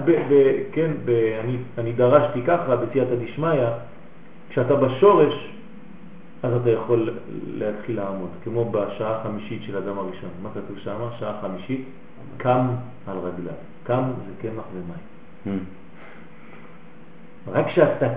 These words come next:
Speaker 1: קם, כשאתה קמח ומים, כשאתה חוזר ל-, אתה מבין מאיפה זה בא, שאין לך תוספת מכלום, לית לה מהגרמה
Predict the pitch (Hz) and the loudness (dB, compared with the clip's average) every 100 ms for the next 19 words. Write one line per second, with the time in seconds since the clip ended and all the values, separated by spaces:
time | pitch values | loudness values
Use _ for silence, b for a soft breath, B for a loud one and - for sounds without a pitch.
0 | - 165 170 147 120 - - - - - | 2 6 8 8 4 -2 -10 -12 -12 -12
1 | - - - - - - - - - - | -14 -14 -14 -14 -14 -14 -14 -14 -14 -12
2 | - - - - 113 - - 160 160 131 | -12 -14 -6 -4 0 2 4 6 6 6
3 | 113 127 151 147 - - 143 143 127 170 | 6 6 6 6 4 0 2 4 8 10
4 | 165 147 131 117 - - - - - - | 10 10 8 6 4 -2 -10 -12 -14 -14
5 | - - - - - 123 135 135 247 214 | -14 -14 -14 -14 -6 4 6 8 8 8
6 | 175 - 127 120 110 113 - - - - | 8 8 6 6 8 4 2 -4 -12 -14
7 | - - 143 165 165 165 - 180 170 127 | -14 -4 0 4 4 4 8 8 8 6
8 | 135 - 147 147 185 208 - 151 196 165 | 2 4 8 10 10 8 4 8 8 8
9 | 170 165 151 156 151 165 175 170 156 | 8 10 10 10 10 12 12 12 6